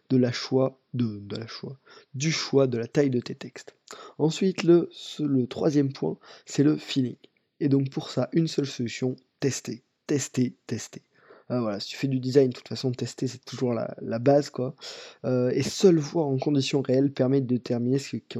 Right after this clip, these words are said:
ce qui convient réellement. Euh, donc déjà, le premier, le, la première idée, c'est, comme je te l'ai, je t'en ai un peu parlé tout à l'heure, c'est adapter à l'image de l'application la taille de ta police, euh,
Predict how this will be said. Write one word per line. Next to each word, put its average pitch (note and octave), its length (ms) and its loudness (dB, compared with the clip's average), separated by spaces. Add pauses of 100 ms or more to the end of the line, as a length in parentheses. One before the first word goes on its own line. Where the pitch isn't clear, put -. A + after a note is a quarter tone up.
(160)
ce - 180 -8
qui - 240 -14
convient C3+ 500 0
réellement. A#2 560 2 (840)
Euh, B2+ 280 -2
donc C3 260 0
déjà, D3 520 4
le A#2+ 140 -8
premier, B2+ 640 -2
le, - 180 -4
la - 160 -8
première A#2+ 380 -6
idée, C#3+ 200 6
c'est, B2+ 220 -2
comme B2 240 -2
je B2 100 -8
te C3+ 100 -2
l'ai, C3 440 2
je - 80 -6
t'en B2 160 0
ai B2 40 2
un B2+ 100 0
peu C3+ 120 -2
parlé C3+ 240 2
tout - 240 -6
à B2+ 40 2
l'heure, D#3 240 2 (180)
c'est - 240 -2
adapter E3 640 6 (200)
à D#3+ 120 6
l'image D3 400 6
de C3 80 4
l'application C3 640 2
la A#2+ 160 2
taille D3 240 2
de B2+ 80 0
ta A2+ 160 -2
police, D3 440 2 (320)
euh, - 180 -6